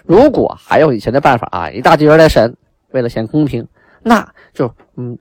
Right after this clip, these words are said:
大家都坐旁边啊，就是都旁听，旁听就可以了，不要七嘴八舌，那审不出东西来的啊。主审官还是，是一个，说了算的还是一个，其他人都坐在旁边旁听啊，不必在里头掺和，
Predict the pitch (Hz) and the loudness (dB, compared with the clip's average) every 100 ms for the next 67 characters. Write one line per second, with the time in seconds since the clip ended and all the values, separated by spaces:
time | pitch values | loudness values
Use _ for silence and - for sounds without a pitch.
0 | - 170 180 185 160 131 165 208 - _ | -4 0 0 0 -2 -4 -4 -4 -8 _
1 | _ - 104 _ _ _ _ _ _ - | _ -16 -16 _ _ _ _ _ _ -8
2 | - - - 180 - 131 156 185 240 269 | -8 -2 0 0 -2 -4 -4 0 0 -2
3 | _ _ _ _ _ _ - 254 302 370 | _ _ _ _ _ _ -2 2 4 2
4 | 208 110 95 - _ _ _ - - 247 | 2 -2 -6 -12 _ _ _ -16 0 2
5 | 392 - 240 127 160 180 113 147 294 120 | 2 -2 -4 -2 -2 -2 -4 -2 -2 -2
6 | 139 233 226 220 110 85 - _ _ - | 0 2 2 2 0 -4 -12 _ _ -12
7 | 95 - - - _ 170 269 123 110 123 | -12 -12 -20 -20 _ -4 0 0 0 -2
8 | - - 107 107 95 104 98 104 120 135 | -2 -4 -4 -4 -8 -8 -10 -8 -6 -6
9 | _ - 196 208 160 110 76 76 - - | _ -6 -4 -2 -4 -4 -8 -10 -12 -12
10 | - - _ _ - 170 196 135 - - | -12 -14 _ _ -6 0 0 0 -4 -2
11 | 196 202 - 139 110 120 135 123 110 117 | -2 -2 -2 0 0 -4 -6 -6 -8 -10
12 | 196 - _ 110 98 - 165 226 143 110 | -12 -18 _ -20 -14 -6 -4 -2 -2 -4
13 | - 101 - 196 139 | -6 -6 2 2 2